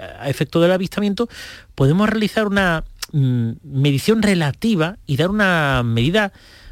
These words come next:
aproximada del objeto, del diámetro, la altura, velocidad, etcétera. Pero, en, vuelvo a repetir lo mismo, en el cielo, ante la falta de referencias, el piloto no sabe si se está acercando, alejando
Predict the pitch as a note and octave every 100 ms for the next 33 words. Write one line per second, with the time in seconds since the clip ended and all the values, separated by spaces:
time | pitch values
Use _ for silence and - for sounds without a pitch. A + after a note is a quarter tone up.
0 | - - - C#3 C#3 C#3 - B2+ D#3+ F3+
1 | B2+ - _ - B2+ A2 G#2 F3 D#3 G2+
2 | F#2+ C#3 D#3 D#3+ E3 G#2+ F#2 C#3 D#3+ E3+
3 | A2+ - A2+ C#3 G#2 - B2 - C#2+ -
4 | - - - - D#3+ D#3+ - D#3 D#3 -
5 | C#3+ - D3+ F#3+ G3+ D3 - F#2 F2+ D#2
6 | C2+ - G#2 G#2+ F#2 - E3 G3+ A3+ -
7 | - - - F#2+ - - B2 F#3 F#3 F#3
8 | F#3+ F#3+ - A3+ - G2 F2+ A2 F#3+ E3+
9 | G#2 E2+ - G#2 G#2 F3 - - F#3+ F#3
10 | G3 - - - _ A2 - F3 E3 E3